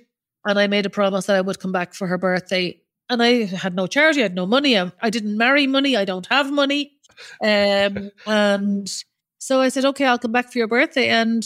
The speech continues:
Speaker 1: I made that promise. And then I came home and sat and cried for a week thinking,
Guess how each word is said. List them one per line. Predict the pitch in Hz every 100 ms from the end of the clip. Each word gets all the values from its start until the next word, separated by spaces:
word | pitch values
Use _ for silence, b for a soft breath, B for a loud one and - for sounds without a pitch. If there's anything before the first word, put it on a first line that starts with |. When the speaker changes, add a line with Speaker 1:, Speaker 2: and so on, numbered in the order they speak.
| -
Speaker 1:
I | 247
made | 226 240
that | 233 220 -
promise. | 240 233 196 220
And | 220
then | 226
I | 220
came | 220 208
home | 214 202
and | 202 196 196 - _ _ _ _ -
sat | - 220
and | 214 202 -
cried | 220 240 254
for | 226
a |
week | 196 185 -
thinking, | 220 214